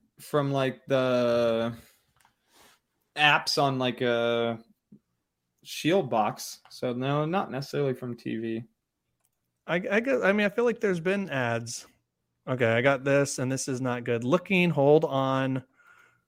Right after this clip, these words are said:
Speaker 2: Zach with his
Speaker 1: <laughs>
Speaker 2: bunk ass fucking T J internet. What the fuck,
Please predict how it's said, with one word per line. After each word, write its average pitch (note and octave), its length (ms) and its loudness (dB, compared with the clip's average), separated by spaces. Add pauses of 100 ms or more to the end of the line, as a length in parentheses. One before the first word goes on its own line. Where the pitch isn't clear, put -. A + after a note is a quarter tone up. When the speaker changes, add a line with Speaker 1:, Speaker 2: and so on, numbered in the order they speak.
(240)
Speaker 2:
Zach A2+ 420 -2
with A2+ 100 -4
his A2 360 8 (160)
Speaker 1:
<laughs> - 60 -14
Speaker 2:
bunk C#3 260 6
ass C3 320 10
fucking B2+ 640 0
T C#3+ 260 2
J C3 320 2
internet. B2+ 400 2
What B2+ 220 -2
the A2+ 260 -4 (340)
fuck, C3+ 380 -6